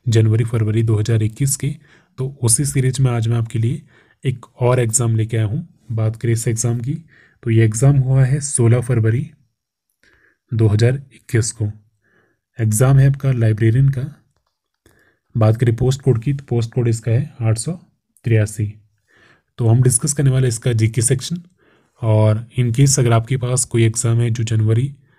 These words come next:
या दिसंबर दो हज़ार बीस में हुआ है, तो आप मुझे WhatsApp कर सकते हो मेरे WhatsApp नंबर पे। तो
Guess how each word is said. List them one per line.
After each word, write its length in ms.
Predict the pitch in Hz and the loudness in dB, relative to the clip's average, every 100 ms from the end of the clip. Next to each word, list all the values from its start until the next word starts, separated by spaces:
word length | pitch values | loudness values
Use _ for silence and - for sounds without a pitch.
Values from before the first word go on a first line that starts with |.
| _ _ _ - | _ _ _ -6
या 220 | 110 107 | 0 2
दिसंबर 420 | 107 110 123 123 | 2 0 -2 -4
दो 140 | 123 117 | -6 -6
हज़ार 220 | 117 110 | -4 -4
बीस 300 | 104 131 - | -4 -4 -4
में 80 | 113 | -4
हुआ 240 | 110 104 | -2 -4
है, 180 | 117 - _ _ _ _ _ _ _ _ | -6 -10 _ _ _ _ _ _ _ _
तो 120 | 117 | -2
आप 120 | 110 107 | 2 2
मुझे 180 | 110 | 2
WhatsApp 360 | 113 110 - 127 | 0 -2 -2 -4
कर 120 | 117 | -6
सकते 200 | 113 110 | -6 -6
हो 60 | 120 | -4
मेरे 140 | 113 | -2
WhatsApp 360 | 107 107 117 117 | -2 -2 -4 -2
नंबर 200 | 113 113 | 0 0
पे। 240 | 127 - - _ _ _ _ _ _ _ _ _ - _ _ _ _ | -2 -8 -12 _ _ _ _ _ _ _ _ _ -20 _ _ _ _
तो 360 | 123 117 131 | -2 0 0